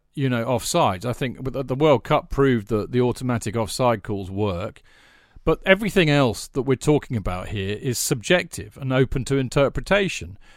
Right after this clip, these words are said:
So you're fucked. You're never gonna get an objective view, because one people, one person will interpret it in a different way than the other one. So basically what you get is you get this clash of,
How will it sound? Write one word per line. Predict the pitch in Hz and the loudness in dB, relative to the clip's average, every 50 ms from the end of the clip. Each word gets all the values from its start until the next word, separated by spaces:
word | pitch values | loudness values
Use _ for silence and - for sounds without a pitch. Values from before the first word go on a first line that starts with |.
| - _ _ | -20 _ _
So | - - 185 | -2 2 4
you're | 185 190 190 208 | 4 6 6 4
fucked. | 190 - - - - 262 240 - - - | 4 2 -2 0 2 2 2 2 0 -2
You're | 180 180 | -2 0
never | 185 196 202 220 226 220 214 226 | 0 2 2 4 2 2 2 0
gonna | 202 220 226 214 214 196 | 0 2 2 2 2 0
get | 160 - 220 220 - | 2 2 2 2 2
an | 151 156 156 | 2 -2 -2
objective | 143 123 113 151 180 185 - - - - 180 165 | -2 -2 2 4 4 4 4 -2 -4 -4 -4 -4
view, | 135 139 151 151 143 117 85 62 - - _ _ _ _ _ _ - - | -2 0 2 2 2 2 0 -4 -10 -16 _ _ _ _ _ _ -10 -6
because | 139 135 - 160 131 113 | -6 -2 0 -2 -2 2
one | 135 156 175 190 165 | 4 4 4 4 4
people, | - 165 160 139 - 147 139 | 2 0 0 0 0 -2 -2
one | - 156 165 185 180 | 0 2 0 0 2
person | - 156 151 147 135 - 135 | 4 4 4 4 2 0 -2
will | 131 135 | -2 -2
interpret | 135 131 - - 151 151 139 - 135 - | -2 -2 0 2 2 2 0 -2 -4 -2
it | 135 120 | -2 -2
in | 120 131 | 0 -2
a | 127 | -4
different | 120 - 143 120 - - 135 120 | 0 0 -2 -2 -2 -6 -8 -4
way | 135 135 135 135 139 - - _ _ | -2 -2 0 -2 -2 -4 -8 _ _
than | - 165 165 | -8 -6 -4
the | 170 185 | -2 0
other | 185 196 220 254 | 0 0 0 0
one. | 226 104 - - 87 - _ _ _ _ _ _ _ _ | 0 -2 -4 -6 -8 -14 _ _ _ _ _ _ _ _
So | _ - 160 156 | _ 2 2 2
basically | 156 - 196 214 208 - 170 147 | 4 6 4 4 4 2 -2 -2
what | 143 156 165 156 | 0 0 0 0
you | 151 135 | -2 -4
get | 117 - 160 151 117 110 | 0 2 2 2 2 -2
is | 113 107 127 | -6 -8 -8
you | 123 | -6
get | 131 151 117 - | -4 -4 -4 -4
this | 139 120 - | -8 -10 -12
clash | - - 190 180 180 - - 170 | -8 -2 0 0 0 0 -2 -2
of, | 143 113 - - | -4 -4 -6 -14